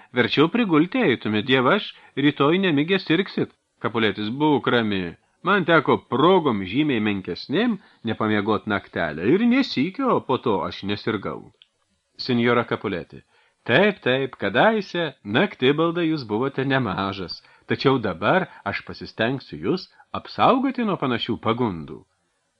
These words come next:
Išeina sinjora Kapuletė ir auklė. Kapuletis. „Stebėtinas, nežmoniškas pavydas.“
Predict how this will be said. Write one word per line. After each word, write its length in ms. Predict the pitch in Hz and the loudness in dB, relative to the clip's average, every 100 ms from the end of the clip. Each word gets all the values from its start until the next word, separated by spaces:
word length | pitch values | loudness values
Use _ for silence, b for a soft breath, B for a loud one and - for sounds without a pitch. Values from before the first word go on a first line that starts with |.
| _ _ _ - | _ _ _ -12
Išeina 400 | - 139 123 110 101 | -2 0 2 0 -2
sinjora 500 | 117 107 104 110 101 | -4 -2 -2 -2 -4
Kapuletė 460 | 98 98 113 123 | -8 -6 -6 -4
ir 60 | 107 | -4
auklė. 400 | 85 69 69 64 b b b b | -4 -8 -20 -20 b b b b
Kapuletis. 500 | 92 101 90 - - - _ - | -8 -6 -6 -8 -14 -14 _ -18
„Stebėtinas, 880 | - - 131 123 107 92 - 76 - | -16 -2 4 4 4 0 -6 -14 -10
nežmoniškas 840 | 92 101 98 92 113 196 165 143 - | -2 -2 -2 0 0 0 -2 -6 -4
pavydas.“ 520 | 131 104 95 85 80 | -2 -2 -4 -10 -14